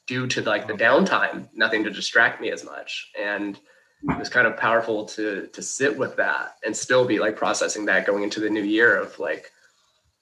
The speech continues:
Speaker 1: you know, I, I think something that's hard for me is to be bored 'cause I never am.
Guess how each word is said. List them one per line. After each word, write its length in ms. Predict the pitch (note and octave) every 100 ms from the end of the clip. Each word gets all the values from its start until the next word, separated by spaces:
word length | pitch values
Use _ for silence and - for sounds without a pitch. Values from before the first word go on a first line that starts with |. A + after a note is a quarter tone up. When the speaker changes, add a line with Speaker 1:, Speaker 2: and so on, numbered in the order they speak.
| _ - -
Speaker 1:
you 140 | C3+
know, 340 | A2 G2+ G2+ G2
I, 80 | B2+ - A#2
I 20 |
think 400 | A2+ A2 - - -
something 680 | - C3 A2+ A2+ A2 A2 - F#2+
that's 220 | G#2+ G2+
hard 200 | - A2+
for 80 | A#2
me 140 | A2+
is 120 | A#2 A#2
to 100 | -
be 140 | A2
bored 520 | G2 A2 G#2 B2+ D#3+
'cause 140 | - G#2+
I 60 |
never 240 | G#2 G#2+ G2
am. 400 | G#2 A2 C3+ C3+